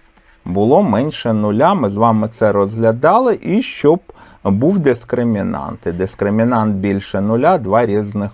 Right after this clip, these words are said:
кореня. Ну, тоді А не дорівнює мінус один, це коли ми із дискримінант. Пам'ятаєте, ось наш дискримінант.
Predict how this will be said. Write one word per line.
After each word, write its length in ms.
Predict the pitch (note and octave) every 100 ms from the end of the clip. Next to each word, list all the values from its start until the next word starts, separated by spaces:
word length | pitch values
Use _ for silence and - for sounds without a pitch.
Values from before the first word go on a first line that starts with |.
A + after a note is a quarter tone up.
| _
кореня. 560 | - D2 D2 B1+ F#2 G#2 - - - - - _ -
Ну, 320 | A2 D3 C4 - _ _ _ _ - _ _ _ _ _ - -
тоді 580 | C3 C3+ A#2 C3 G2+ - _ _ _ _
А 260 | B2+ A#2+
не 180 | G2+ A2
дорівнює 680 | G2+ A#2 A2+ A2+ G#2 G#2+ G#2+
мінус 560 | A2 A2 G#2+ G#2 -
один, 340 | A2 G#2 G#2+ G2
це 160 | -
коли 320 | F#2+ G#2+ G#2 G2+
ми 200 | G2+ G2+
із 120 | F#2+
дискримінант. 880 | G2+ G2+ - B2 C#3+ F3+ A#3+ C4+ C4+
Пам'ятаєте, 720 | G2+ A2 B2+ - D3 A2+ F#2+
ось 220 | D#2+ -
наш 180 | D#2 F2
дискримінант. 840 | F#2 - A#2+ B2 D3 F3 A3 A#3